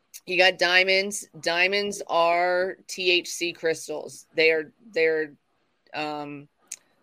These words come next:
like, isolated T H C. Um, also have high terpene content. And then the sugar, it looks like sugar,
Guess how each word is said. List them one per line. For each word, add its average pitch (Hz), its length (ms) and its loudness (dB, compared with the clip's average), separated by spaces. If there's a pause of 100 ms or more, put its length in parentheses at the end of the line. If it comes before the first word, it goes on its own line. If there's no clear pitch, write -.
like, 151 260 -2
isolated 160 800 0
T 156 260 -8
H - 200 -10
C. - 380 -12 (800)
Um, 165 360 -4
also 170 400 -2
have 165 240 0
high 156 220 -4
terpene 151 460 -8
content. 151 500 -8
And 160 160 -4
then 160 100 -4
the 160 60 -8
sugar, 180 640 0
it 156 120 -6
looks 170 240 -4
like 170 200 -2
sugar, 165 640 -2